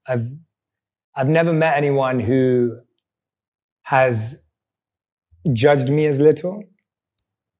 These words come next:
criticized me as little, and not wanting, wanted me to change as little. I've never met someone like that. I think everyone I'd ever dated before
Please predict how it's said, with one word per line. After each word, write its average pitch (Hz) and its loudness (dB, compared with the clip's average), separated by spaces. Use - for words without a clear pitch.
criticized 143 -2
me 139 0
as 123 -2
little, 147 0
and 123 0
not 131 2
wanting, 131 -2
wanted 127 0
me 123 0
to 120 -2
change 127 -4
as 110 -6
little. 117 -12
I've 127 -4
never 139 2
met 135 -2
someone 127 -2
like 117 -4
that. 117 -8
I 117 -10
think 127 -4
everyone 131 0
I'd 127 -2
ever 123 0
dated 120 -2
before 117 -2